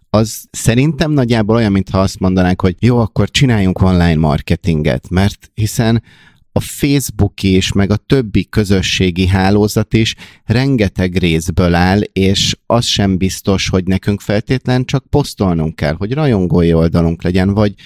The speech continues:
vagy egy zárt csoport, vagy, vagy messengeren keresztül, és a többi, és a többi. Nyilván nem szeretném helyetted megválaszolni a kérdést, de hogy van ugye ez a pontja, hogy amikor elhatározzuk, hogy mi jelen vagyunk valahol, ott is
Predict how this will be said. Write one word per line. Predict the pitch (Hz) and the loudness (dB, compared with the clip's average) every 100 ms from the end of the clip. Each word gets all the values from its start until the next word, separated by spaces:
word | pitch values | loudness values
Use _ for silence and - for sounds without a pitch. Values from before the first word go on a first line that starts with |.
| - - - | -20 -20 -6
vagy | 98 104 | -2 0
egy | 113 - | 0 0
zárt | 131 131 113 | 0 0 -2
csoport, | - 98 - 90 82 - | -4 -6 -2 -2 -2 -2
vagy, | 87 90 | -4 -4
vagy | 82 98 | -4 -2
messengeren | 120 135 - 104 92 92 90 87 | 0 0 0 -2 0 2 2 0
keresztül, | - 87 82 - 90 - | 0 -2 -2 -4 -2 0
és | 107 123 | 0 0
a | 104 | -2
többi, | - 87 80 | -2 -2 0
és | 76 87 | -2 0
a | 90 | -2
többi. | - 104 110 131 127 - - - | -2 -2 0 0 -2 -8 -20 -16
Nyilván | - 85 | -6 -4
nem | 80 90 | 0 -2
szeretném | - 85 80 | -2 -2 0
helyetted | 90 87 - | 0 0 0
megválaszolni | 90 90 87 90 - 78 | 0 2 0 0 -2 -4
a | |
kérdést, | - 98 110 113 | -2 -2 0 0
de | 107 | 0
hogy | 110 104 | 0 0
van | 120 104 | 0 0
ugye | 90 90 | 2 0
ez | - 95 | 2 0
a | 92 80 87 - | 0 0 -2 -2
pontja, | 98 98 110 123 | 0 0 2 0
hogy | 117 113 - | 0 -2 -2
amikor | 101 110 123 | 0 0 0
elhatározzuk, | 117 131 135 - 92 85 87 92 - | 0 2 0 0 0 0 0 -4 -4
hogy | 90 | -2
mi | 87 92 | 0 0
jelen | 92 87 87 85 | 0 0 0 0
vagyunk | 85 82 85 - | -2 0 -4 -4
valahol, | 87 80 73 82 92 127 147 | -2 0 0 2 2 2 0
ott | 131 139 - | 0 -2 -2
is | 104 - | -2 -2